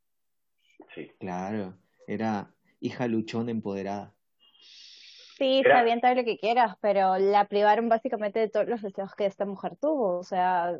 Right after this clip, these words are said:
Speaker 3: simplemente porque ella era mu-, era muy dadivosa y buscaba mucho el ayudar y la protección a sus hermanos, tuvo que dejar su vida de lado, ¿no? Y es por eso que también la representan como la típica mujer que sufre y que deja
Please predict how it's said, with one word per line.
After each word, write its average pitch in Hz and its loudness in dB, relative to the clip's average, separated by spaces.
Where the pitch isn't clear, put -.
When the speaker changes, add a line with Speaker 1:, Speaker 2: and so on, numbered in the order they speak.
Speaker 3:
simplemente 220 -2
porque 196 -6
ella 202 0
era 190 -6
mu-, 202 -6
era 190 0
muy 214 -2
dadivosa 170 -4
y 196 -2
buscaba 196 2
mucho 208 -4
el 175 -2
ayudar 175 -2
y 190 -8
la 175 -6
protección 180 -6
a 226 -4
sus 185 -10
hermanos, 175 -8
tuvo 277 0
que 330 -2
dejar 240 -2
su 262 -4
vida 233 2
de 180 0
lado, 202 0
¿no? 226 -12
Y 208 -4
es 202 -6
por 233 -2
eso 226 -6
que 220 -6
también 190 -2
la 180 2
representan 196 -6
como 175 -4
la 165 -4
típica 208 -2
mujer 190 -2
que 180 -4
sufre 226 -4
y 196 -6
que 180 -2
deja 190 -4